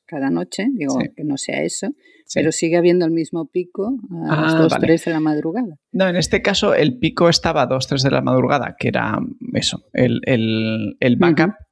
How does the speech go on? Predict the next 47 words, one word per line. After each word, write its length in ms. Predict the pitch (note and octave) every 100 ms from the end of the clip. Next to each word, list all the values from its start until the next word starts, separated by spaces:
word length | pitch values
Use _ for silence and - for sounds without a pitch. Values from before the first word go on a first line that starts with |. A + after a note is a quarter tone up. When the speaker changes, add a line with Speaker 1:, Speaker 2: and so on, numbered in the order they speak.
| -
Speaker 2:
pero 340 | C#3+ C3 C3
como 420 | - C3+ B2+ B2+
la 160 | B2+ B2
mayoría 560 | A#2 A2+ B2 C3+ C#3+
de 120 | C#3 C3+
la 120 | B2+
navegación 640 | B2 A#2+ A#2+ - D3 C3+
se 220 | B2+ - -
hace 320 | - - B2
desde 400 | - - - A2
España, 520 | A#2 - C3+ C3 C3+
tampoco 420 | C#3 A2+ A#2+ B2 B2+
era 140 | A#2+
muy 220 | - A#2+
problemática, 840 | - B2 A#2 A#2+ C#3+ C#3+ - E3+ - - - _
entonces, 380 | B2 A2+ - -
eh, 160 | - E3+ -
eso 240 | - -
se, 260 | - C#2+ -
se 160 | - C#3
dejó. 380 | C3 E3+ F#3 - C#3
Lo 260 | B2+ C3+ B2+
que 120 | A#2+
no 160 | B2
supimos 540 | B2 - - D3 D#3 -
es 160 | F#3+ -
los 280 | C#3 C3+ -
picos, 460 | - - D3+ D3 -
porque 260 | C3 - C3+
no 100 | C3+
había 200 | C#3+ C#3+
un 160 | B2+
patrón 420 | B2+ C#3 C3 B2 C3
claro. 340 | C3+ B2+ - - - _ -
Los 200 | C#3 D#3
Speaker 1:
Ya. 40 |
Speaker 2:
picos 340 | E3+ E3 D3 -
que 120 | C#3+
eran 200 | C#3 C#3
más 220 | C#3+ C#3
durante 320 | D3+ C3 B2+
el 80 | C3
día 200 | C#3 C#3+
y 60 | C3
sí 180 | - B2+
que 100 | C#3
impactaban 640 | B2+ B2+ B2 - C3 B2